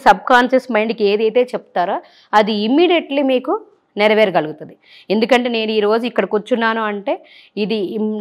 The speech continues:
నేను ఎయిట్ ఇయర్స్ ఇంట్లో ఉన్న తర్వాత నేను within four years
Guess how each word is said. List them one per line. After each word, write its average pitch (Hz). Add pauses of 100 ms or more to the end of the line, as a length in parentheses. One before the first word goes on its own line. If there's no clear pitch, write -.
నేను 226 (140)
ఎయిట్ 254
ఇయర్స్ 254
ఇంట్లో 233
ఉన్న 208 (120)
తర్వాత 208 (200)
నేను 233
within 247
four 214 (140)
years 220